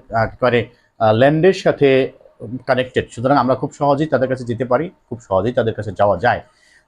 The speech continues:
সুতরাং এই যে, আহ, তাদের ক্ষেত্রে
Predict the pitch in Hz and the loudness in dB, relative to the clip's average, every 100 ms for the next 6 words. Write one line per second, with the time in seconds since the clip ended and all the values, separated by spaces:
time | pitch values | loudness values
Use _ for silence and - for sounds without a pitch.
0 | - 143 190 165 196 _ _ _ - 156 | -6 0 2 0 -2 _ _ _ -2 0
1 | 196 190 185 202 202 196 - 156 147 147 | 2 0 4 6 6 2 2 2 2 0
2 | - 123 170 165 _ - 185 190 90 | -2 0 0 -2 _ -4 -4 -4 -12